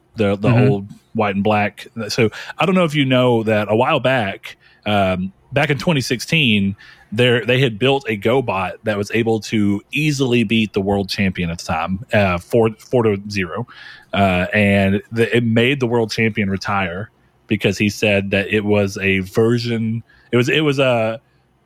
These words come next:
Speaker 1: a formidable opponent that couldn't be beat. And then researchers went through and looked at how the A I played and just noticed a few flaws. And long story short,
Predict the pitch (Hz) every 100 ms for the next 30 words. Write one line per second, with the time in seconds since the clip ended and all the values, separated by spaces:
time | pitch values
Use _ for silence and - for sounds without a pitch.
0 | - 113 - 127 135 139 135 123 135 123
1 | 110 101 113 101 98 92 87 78 _ _
2 | _ - - - - 127 123 120 117 120
3 | 120 120 _ _ _ _ - 131 190 196
4 | 175 131 156 160 160 156 160 139 113 113
5 | 143 139 147 143 120 113 127 131 120 120
6 | 117 113 117 110 98 - 143 139 120 107
7 | 104 110 113 110 120 113 107 - 117 -
8 | - 123 113 98 107 - _ - _ _
9 | - 110 104 104 104 104 104 - _ 120
10 | 104 _ _ _ _ _ _ _ _ -
11 | 135 160 165 170 139 - 156 127 104